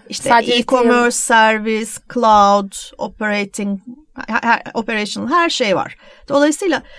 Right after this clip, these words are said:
Speaker 1: her ne kadar biz hep bunları karşılaştırıyorsak ve iş modeli olarak ne kadar önemli olduklarından bahsediyorsak ve birbirlerine ne, nerede benzediklerini, nerede ayrıştıklarını, Amazon hala çok daha büyük ekonomiyi temsil ediyor. Bu da böyle bir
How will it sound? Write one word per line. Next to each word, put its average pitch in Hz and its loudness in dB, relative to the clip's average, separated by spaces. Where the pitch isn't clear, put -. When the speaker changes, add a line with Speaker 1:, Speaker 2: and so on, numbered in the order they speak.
Speaker 1:
her 247 2
ne 285 2
kadar 294 4
biz 254 -6
hep 302 -2
bunları 269 0
karşılaştırıyorsak 247 -6
ve 240 -6
iş - -6
modeli 220 -6
olarak 208 -6
ne 214 -10
kadar 214 -2
önemli 196 -4
olduklarından 196 -6
bahsediyorsak 190 -6
ve 175 -6
birbirlerine 185 0
ne, 185 -10
nerede 202 2
benzediklerini, 180 -2
nerede 196 0
ayrıştıklarını, 185 -2
Amazon 277 2
hala 294 2
çok - -6
daha 185 -6
büyük 175 -6
ekonomiyi 170 -6
temsil 165 -10
ediyor. 254 -4
Bu 226 -6
da 269 2
böyle 180 2
bir 294 -4